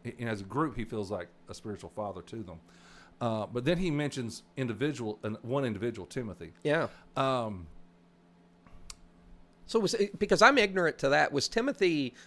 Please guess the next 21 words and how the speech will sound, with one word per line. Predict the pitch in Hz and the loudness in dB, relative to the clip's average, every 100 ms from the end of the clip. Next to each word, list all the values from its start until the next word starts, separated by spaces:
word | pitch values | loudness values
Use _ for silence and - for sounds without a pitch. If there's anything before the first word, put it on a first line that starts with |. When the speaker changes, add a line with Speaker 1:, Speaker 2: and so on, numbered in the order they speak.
| - | -4
Speaker 2:
was | 151 | -4
he | |
kinda | 226 285 131 | 0 4 6
running | 117 135 151 151 131 | 6 4 2 -2 -2
the | 113 | 0
show | 101 127 127 147 | 2 4 6 6
around | 160 165 165 160 | 6 4 4 2
there, | 165 165 165 170 160 - | 2 4 4 4 2 2
uh, | 139 131 120 107 - | 4 4 4 2 -2
e-, | 170 123 | -6 -2
before | 120 - 147 175 | 0 4 4 4
this? | 185 208 - - - - - - | 4 2 0 -6 -10 -20 -8 4
Or | 143 | 4
is | 117 | 6
this, | 143 127 - - - - - - - - 127 | 4 4 0 -6 -18 -20 -20 -20 -20 -8 2
like, | 127 127 | 2 4
he | 139 | 0
just | 160 151 | 0 2
kinda | 156 127 | 2 2
put | - 135 | 2 4
him, | 151 147 131 123 | 4 4 4 0